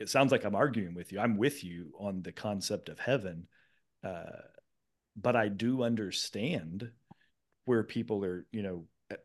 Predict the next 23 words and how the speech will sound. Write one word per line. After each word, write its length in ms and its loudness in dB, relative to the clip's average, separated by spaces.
I'm 100 0
not 180 2
saying 180 2
I 100 2
understand 440 -2
how 160 -2
they 140 -2
got 360 -6
there 260 -4
because 380 -10
they're 180 -10
wrong. 360 -4
I'm 120 -8
saying 320 -4
I, 200 -6
I 100 -6
get 360 -4
how 520 -2
easy 420 -2
it 100 -2
is 180 -2
for 140 -10
people 580 -8